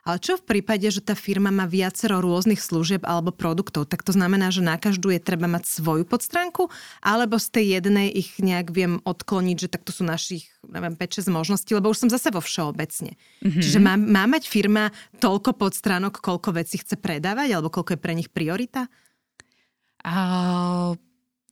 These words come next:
Speaker 2: super sa pýtaš. A, snažím sa teraz na to vymyslieť nejaké pravidlo.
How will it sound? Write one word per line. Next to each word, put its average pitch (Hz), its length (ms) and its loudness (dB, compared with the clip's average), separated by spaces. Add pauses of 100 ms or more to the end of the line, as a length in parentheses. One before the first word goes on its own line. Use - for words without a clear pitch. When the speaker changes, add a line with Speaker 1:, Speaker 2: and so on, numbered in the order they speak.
(260)
Speaker 2:
super 208 360 -2
sa 262 160 -4
pýtaš. 202 720 -2
A, 156 320 2
snažím 175 400 2
sa - 80 -2
teraz 190 240 0
na 190 80 4
to - 80 -2
vymyslieť 175 480 0
nejaké 180 280 0
pravidlo. 175 680 0